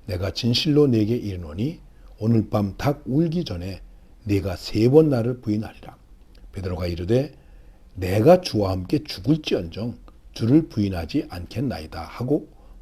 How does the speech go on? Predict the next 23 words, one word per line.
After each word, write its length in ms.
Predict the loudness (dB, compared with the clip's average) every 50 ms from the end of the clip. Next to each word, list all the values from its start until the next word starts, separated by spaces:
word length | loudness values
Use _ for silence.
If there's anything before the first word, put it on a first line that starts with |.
| -12
모든 680 | -8 -4 -2 0 4 6 6 8 8 8 6 4 4
제자도 540 | 0 -2 -4 -2 -4 -4 -4 -4 -4 -4 -4
그와 220 | -8 -8 -8 -6 -8
같이 420 | -10 -12 -12 -8 -8 -8 -10 -12 -20 -20 -20 -16
말하니라. 960 | -12 -10 -10 -10 -12 -14 -18 -20 -20 -18 -16 -16 -16 -16 -18 -20 -20 -20 -20 -20 -20 -20 -20 -20 -20 -20 -20 -20 -20 -20 -20 -20 -20 -20 -20 -20 -20 -20 -20 -20 -14 -8 -6
예수님께서 560 | -4 0 0 2 2 2 2 2 2 2 0
제자들과 480 | 0 0 -2 -2 0 -2 -2 -2 -2 -4
함께 540 | -4 -6 -8 -6 -4 -2 -2 -2 -4 -6 -12 -20 -20 -20 -20 -20 -20 -20 _ _ -20 -20 -12
저녁 260 | -6 -4 -4 -4 -4
식사를 260 | -6 -6 -8 -6 -6 -6
마치신 540 | -6 -8 -10 -10 -12 -14 -14 -14 -12 -12
후에 400 | -12 -10 -8 -6 -4 -4 -4 -6 -12 -20 -20 -20 -20 -16 -8
그 140 | -8 -8 -6
저녁 260 | -4 -2 0 -2 -2
식사 240 | -2 -6 -8 -8 -8
시간은 720 | -8 -10 -10 -10 -8 -6 -6 -4 -6 -6 -10 -14 -20 -20 -20 -20 -20 -20 -20 _
적어도 280 | -16 -12 -8 -6 -6 -4
한 180 | -4 -6 -8 -10
두 340 | -8 -6 -6 -4 -4 -4 -4
시간 300 | -6 -6 -8 -8 -12 -10
정도 280 | -12 -12 -10 -10 -10
걸리는 320 | -10 -8 -8 -8 -6 -6 -6
시간입니다. 680 | -8 -10 -14 -16 -16 -16 -18 -18 -20 -20 -20 -20 -20